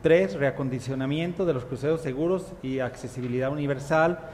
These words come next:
Y cuatro, la ciclovía se sustitu-, sustituye por la ampliación de los car-, carriles vehiculares. En pocas palabras, se, se quita la ciclovía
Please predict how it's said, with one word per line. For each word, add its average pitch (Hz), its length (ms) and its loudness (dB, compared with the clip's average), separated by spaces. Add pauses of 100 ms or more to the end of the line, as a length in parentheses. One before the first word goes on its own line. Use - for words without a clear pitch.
(160)
Y 131 100 -2
cuatro, 160 540 4 (340)
la 135 140 2
ciclovía 180 760 2
se 147 160 -4
sustitu-, - 500 -12
sustituye 151 540 -2
por 151 140 -6
la 135 80 -2
ampliación 139 400 -8
de 165 100 -4
los 131 140 -8
car-, 127 160 -6 (160)
carriles 135 560 -6
vehiculares. 120 600 -4
En - 60 -10
pocas 180 200 -2
palabras, 185 500 6 (880)
se, 139 480 0
se 143 280 -2
quita 175 220 -2
la 175 100 4
ciclovía 143 560 2